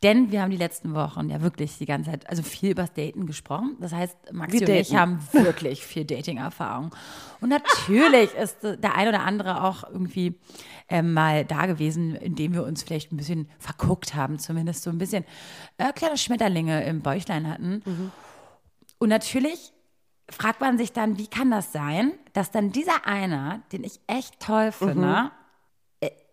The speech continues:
Speaker 1: irgendwie nicht bei mir, also nicht das mir gibt, was
Speaker 2: Was
Speaker 1: mir die
Speaker 2: du
Speaker 1: anderen aber alle
Speaker 2: <laughs>
Speaker 1: geben. Warum ist denn genau bei dem das nicht so? Jetzt ist ja die Frage, ist der jetzt nicht so into me,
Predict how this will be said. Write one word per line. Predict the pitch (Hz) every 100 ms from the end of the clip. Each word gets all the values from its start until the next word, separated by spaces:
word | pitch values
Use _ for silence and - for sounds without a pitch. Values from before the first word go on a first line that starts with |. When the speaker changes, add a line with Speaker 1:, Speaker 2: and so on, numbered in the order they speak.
| -
Speaker 1:
irgendwie | 269 330 311
nicht | 262 285 -
bei | - 269
mir, | 262 269 254
also | 220 214
nicht | 226 254 285 - - -
das | 254 269 -
mir | 220 247
gibt, | 180 240 - - - _ _ _ _
was | 220
Speaker 2:
Was | 214
Speaker 1:
mir | 240
die | 247
Speaker 2:
du |
Speaker 1:
anderen | 277 339 320 285
aber | 208 190 170
alle | 180 180
Speaker 2:
<laughs> |
Speaker 1:
geben. | 151 - 156 233 - - - - -
Warum | 320 349 392
ist | 370 302
denn | 269
genau | 254 240 247
bei | 311 294
dem | 214 233
das | 240 208
nicht | 180
so? | - 131 -
Jetzt | - 220
ist | 277
ja | 294
die | 262
Frage, | - 160 135 131 - - - - - - - _ _ _ -
ist | - -
der |
jetzt | 208 202 233
nicht | 285
so | -
into | 269 226 240 -
me, | 185 175 170